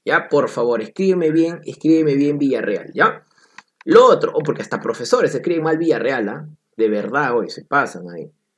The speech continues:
No hay respeto. A ver, vamos a buscar, por ejemplo, ¿ya? Vamos a buscar, por ejemplo, ¿qué vino? Eh, ese tengo hasta el dos mil dieciocho,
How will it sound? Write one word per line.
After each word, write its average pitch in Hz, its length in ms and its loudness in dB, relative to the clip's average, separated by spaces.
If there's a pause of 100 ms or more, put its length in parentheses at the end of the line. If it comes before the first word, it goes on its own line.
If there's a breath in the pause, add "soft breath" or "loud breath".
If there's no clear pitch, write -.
(200)
No 127 100 -4
hay 151 80 4
respeto. 113 560 -2
A 143 60 0
ver, 147 180 -2
vamos 277 220 2
a 285 60 6
buscar, 220 400 2
por 160 140 2
ejemplo, 156 680 -2 (400)
¿ya? 143 200 2
Vamos 202 260 0
a 202 40 2
buscar, 165 360 -2
por 175 160 0
ejemplo, 147 800 2
¿qué 247 140 -2
vino? 240 640 0
Eh, 143 560 4
ese 220 200 -2
tengo 233 300 2
hasta 226 180 0
el 143 60 4
dos 147 100 0
mil 185 160 0
dieciocho, 151 500 0